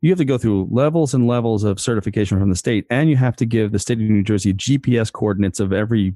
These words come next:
field where you're cultivating hemp. And I'm like, I, I thought hemp was a denatured plant. So the, the level of regulation in and around, um, cannabis plants and hemp plants is staggering.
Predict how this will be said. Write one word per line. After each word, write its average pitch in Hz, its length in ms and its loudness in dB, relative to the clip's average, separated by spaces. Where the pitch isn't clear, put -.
field 120 560 0
where 110 140 2
you're 101 160 2
cultivating 110 580 0
hemp. - 420 -2
And 110 100 0
I'm 101 140 2
like, 104 320 -2
I, 113 200 -4
I 135 40 -2
thought 139 200 0
hemp 131 240 0
was 120 120 0
a 113 40 0
denatured 110 800 0
plant. 131 460 -4
So - 100 -4
the, 101 140 -2
the 107 240 0
level 156 320 0
of 143 80 0
regulation 110 760 0
in - 140 0
and 147 80 2
around, 120 540 0
um, 98 480 0
cannabis 127 460 -2
plants - 380 -8
and 98 100 -4
hemp 110 240 0
plants 90 320 -2
is - 140 -4
staggering. 92 800 -6